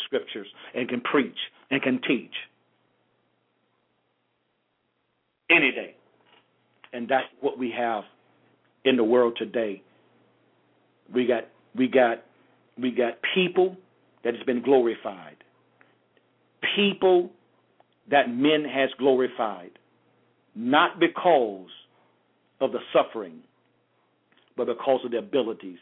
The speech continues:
and their skill and their talent and their education,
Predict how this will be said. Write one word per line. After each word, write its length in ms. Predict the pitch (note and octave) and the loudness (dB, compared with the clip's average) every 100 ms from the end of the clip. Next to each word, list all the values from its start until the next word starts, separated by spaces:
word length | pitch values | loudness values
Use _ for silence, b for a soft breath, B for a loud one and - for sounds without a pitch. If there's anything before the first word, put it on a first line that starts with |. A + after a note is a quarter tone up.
| - | -14
and 80 | G#2+ | -10
their 100 | G#2 - | -10 -8
skill 380 | - C3+ F#2+ G2+ - | 0 0 0 -8 -10
and 120 | A2 | -8
their 100 | G#2 - | -8 0
talent 380 | D3 G#2 F#2 - - _ _ _ _ _ _ _ _ _ _ _ _ | 2 2 -2 -16 -20 _ _ _ _ _ _ _ _ _ _ _ _
and 100 | C3+ | 0
their 140 | B2+ C3+ | 2 2
education, 720 | C3 A#2+ - C#3 - A2 D#2 | 0 0 0 2 2 0 -8